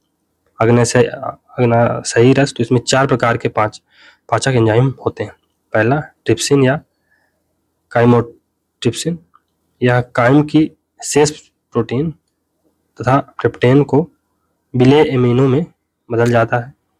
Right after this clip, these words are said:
amylipicin,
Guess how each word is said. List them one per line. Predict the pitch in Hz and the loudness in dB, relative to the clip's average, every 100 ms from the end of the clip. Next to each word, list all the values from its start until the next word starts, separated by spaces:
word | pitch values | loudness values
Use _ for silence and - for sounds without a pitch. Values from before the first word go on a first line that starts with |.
| _ _ _ _ _ _ _ _ _ _ _ _ _ _ _ _ _ _ _ _ _ _ _ _ _ _ _ _ _ _ - | _ _ _ _ _ _ _ _ _ _ _ _ _ _ _ _ _ _ _ _ _ _ _ _ _ _ _ _ _ _ -2
amylipicin, | 127 123 131 139 - _ _ - - 139 165 | 2 4 4 2 -2 _ _ -8 -6 -6 -8